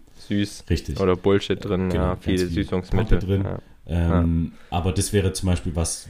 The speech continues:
Speaker 2: weil da gibt's mittlerweile auch, äh, wahnsinnig großes Angebot. Also der
Speaker 1: Mhm.
Speaker 2: ist ja kein Trend mehr, das ist ja eigentlich schon Normalität.
Speaker 1: Ja.
Speaker 2: Ähm,
Speaker 1: Ja.
Speaker 2: Brezeln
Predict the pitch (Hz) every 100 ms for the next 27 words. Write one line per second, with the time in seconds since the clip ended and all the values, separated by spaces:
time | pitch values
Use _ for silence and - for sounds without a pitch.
0 | - 87 87 87 87 95 - - 87 85
1 | 76 76 73 73 - - 78 82 78 76
2 | 73 76 - 80 76 - 73 73 69 73
3 | - 73 76 - 71 71 67 107 107 107
4 | 76 73 69 87 82 80 69 65 65 67
5 | 69 67 65 - - 73 71 65 - 67
6 | - 104 - - - - - - 98 98
7 | 98 101 - - - - - - _ _
8 | - - - - - 101 110 - 143